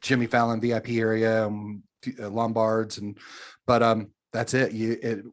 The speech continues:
it, by the time the tour let out, which is about twelve thirty, and it was a one o'clock closing night, um, the food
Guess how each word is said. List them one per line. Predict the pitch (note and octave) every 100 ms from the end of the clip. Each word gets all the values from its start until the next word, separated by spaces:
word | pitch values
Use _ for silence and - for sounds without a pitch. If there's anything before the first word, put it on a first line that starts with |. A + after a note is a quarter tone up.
| _ -
it, | - A2 -
by | A#2+
the | A2
time | - C3
the | A#2+
tour | A2 B2+ A#2
let | A2
out, | A2+ A2+
which | A2 -
is |
about | G2+ F#2+
twelve | - A#2 G#2+
thirty, | - - - A2+ A#2+ C3 D3
and | B2
it | A2
was | A2
a |
one | G#2+ A2+
o'clock | A2+ A2+ G#2+
closing | - A#2 A#2 B2
night, | C3 C#3 C#3 - - - _ A2+
um, | A#2 A2+ G#2+ G2+ - _ _ _ _ - -
the | G#2+ A2
food | - A#2+ A#2